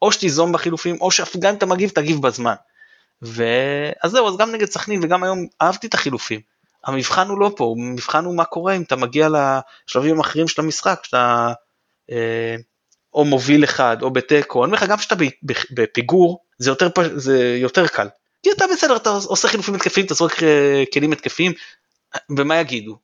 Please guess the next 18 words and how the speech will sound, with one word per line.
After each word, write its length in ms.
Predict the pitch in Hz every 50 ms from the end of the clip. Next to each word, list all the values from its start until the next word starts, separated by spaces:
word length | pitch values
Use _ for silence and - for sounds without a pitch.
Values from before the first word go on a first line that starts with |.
| _
כאילו, 180 | - 247 262 285
הוא 60 | 285
הולך 140 | 285 - -
על 60 | 254
הקופה, 340 | 240 - 240 247 - 214 147
מה, 200 | 131 123 123 123
צריך 240 | - - - - -
לנצח, 340 | 160 151 - 175 165 -
אתה 120 | - - 113
קבוצה 260 | - 117 117 - 135
שרצה 360 | - - 120 127 123 - 127
לאליפות, 460 | 120 120 120 120 117 - - 135 110
אתה 100 | - 110
לא 300 | 107 117 120 131 139 131 123 117
ב-, 200 | 120 117 113 117
בא 120 | 120 113
עכשיו, 340 | 110 - - 117 113 107 110
אה, 140 | 110 113